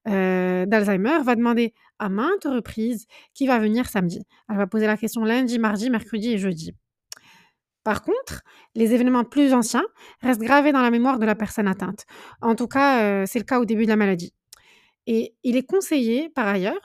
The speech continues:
de faire attention aux trous de mémoire affectifs. Donc, par exemple,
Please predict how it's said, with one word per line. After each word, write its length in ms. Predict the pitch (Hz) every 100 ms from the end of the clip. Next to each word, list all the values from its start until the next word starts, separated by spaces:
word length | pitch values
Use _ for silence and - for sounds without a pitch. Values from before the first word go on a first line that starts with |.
| -
de 60 |
faire 160 | 214 254
attention 440 | 240 220 214 254
aux 60 | 233
trous 180 | - 226
de 40 |
mémoire 440 | 202 196 214 262 - _
affectifs. 680 | 311 302 - - - - - - - - -
Donc, 160 | 220
par 160 | 220 190
exemple, 480 | 180 220 330 330